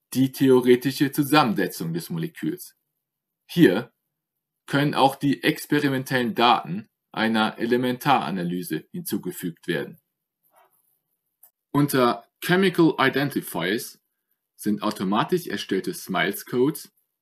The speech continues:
und Mol-Files zu finden. Auch Inchi-Codes werden angegeben, wobei beim Klicken auf das Inchi-Feld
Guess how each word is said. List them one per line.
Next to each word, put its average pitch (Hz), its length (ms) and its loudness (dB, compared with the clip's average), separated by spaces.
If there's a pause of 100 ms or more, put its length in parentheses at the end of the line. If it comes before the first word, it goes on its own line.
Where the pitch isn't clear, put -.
und 107 280 -2
Mol-Files 127 720 -2
zu - 120 -12
finden. - 460 -10 (1120)
Auch 147 200 0
Inchi-Codes 127 680 -2
werden 92 260 -4
angegeben, 90 760 -6 (640)
wobei 107 360 0
beim 98 280 -4
Klicken 131 320 0
auf 110 140 -6
das - 180 -6
Inchi-Feld - 840 -6